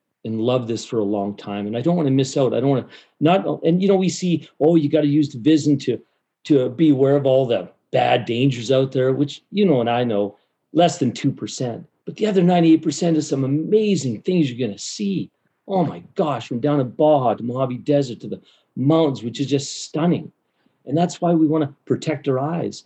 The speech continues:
You know, goggles, yeah, that's the best because it surrounds the eyes. But man, this eye protection and on the full face helmets, the modular helmets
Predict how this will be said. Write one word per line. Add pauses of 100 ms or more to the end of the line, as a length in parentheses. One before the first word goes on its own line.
(140)
You
know,
goggles,
yeah,
that's
the
best
because
it
surrounds
the
eyes. (400)
But
man, (140)
this
eye
protection
and
on
the
full
face
helmets,
the
modular
helmets